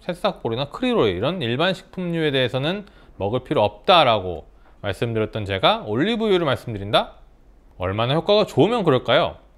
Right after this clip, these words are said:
제가 개별 상담을 통해서 콜레스테롤을 단기간에 꼭 낮추고 싶다 하시는 분들한테만 알려드렸었는데 그렇게 드셨던 분들 중에 많은 분들이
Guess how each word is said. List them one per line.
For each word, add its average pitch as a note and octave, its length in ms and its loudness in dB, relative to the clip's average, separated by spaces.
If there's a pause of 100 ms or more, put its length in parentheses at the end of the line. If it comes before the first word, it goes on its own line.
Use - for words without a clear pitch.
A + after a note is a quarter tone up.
(140)
제가 E3+ 480 6
개별 F#3+ 320 4
상담을 A3 500 2
통해서 G3 420 -2
콜레스테롤을 G3+ 720 0
단기간에 C3 640 -2
꼭 - 280 4
낮추고 D3 440 -2
싶다 - 360 4
하시는 D#3 320 0
분들한테만 C3+ 560 -2
알려드렸었는데 A2 1080 0
그렇게 B2 240 0
드셨던 C#3+ 400 -2
분들 B2 220 -2
중에 C3 200 -2
많은 C#3 320 0
분들이 D#3+ 460 0